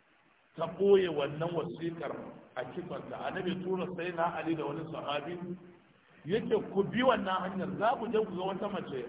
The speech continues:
a Rawdatu Khas." A wani lambu ana ce masa Dausayin Khas. Kha'un da aliful madda kha'un. "Kuna ganin ta fa inna biha mu'ina." Kuna ganin ta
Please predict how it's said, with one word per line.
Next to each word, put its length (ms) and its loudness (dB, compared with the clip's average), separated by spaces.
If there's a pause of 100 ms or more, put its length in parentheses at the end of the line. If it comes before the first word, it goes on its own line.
a 140 6
Rawdatu 520 6 (140)
Khas." 260 4 (1400)
A 120 0
wani 200 2
lambu 380 -2
ana 240 -2
ce 60 -4
masa 280 -6
Dausayin 440 -2 (100)
Khas. 240 2 (760)
Kha'un 640 2 (240)
da 160 -2
aliful 360 -2
madda 360 -2 (120)
kha'un. 520 -2 (1300)
"Kuna 360 4
ganin 340 2
ta 100 -4
fa 200 -6
inna 220 -2
biha 480 0
mu'ina." 600 -2 (1200)
Kuna 260 2
ganin 440 0
ta 100 -2